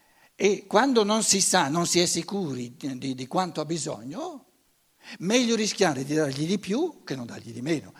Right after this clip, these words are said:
Perché se io gli do di più di quan-, di ciò di cui ha bisogno, salterà fuori e co-, ha la possibilità di darlo agli altri.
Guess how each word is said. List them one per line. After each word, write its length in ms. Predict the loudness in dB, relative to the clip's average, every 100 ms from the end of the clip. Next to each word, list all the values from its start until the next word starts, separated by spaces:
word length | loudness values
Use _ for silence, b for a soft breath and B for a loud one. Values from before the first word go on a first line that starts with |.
| B B B
Perché 260 | -2 2 2
se 140 | 2
io 160 | 2 2
gli 120 | 2
do 120 | 2
di 140 | 2 -2
più 400 | 0 0 0 -4
di 160 | -10
quan-, 340 | -6 -2 -4 -4
di 140 | -4
ciò 180 | 0 0
di 120 | 0
cui 180 | 0 0
ha 60 | 0
bisogno, 640 | -2 -2 -4 -6 -12 -12 B
salterà 340 | -6 -6 -10
fuori 400 | -4 0 0 0 -12 _ _ _
e 240 | -4 -4 -2
co-, 220 | -8 -8 -10 -10
ha 120 | -4
la 160 | -4 -4
possibilità 340 | -6 -8 -8
di 120 | -8
darlo 240 | -8 -10 -10
agli 100 | -10
altri. 340 | -10 -12 -16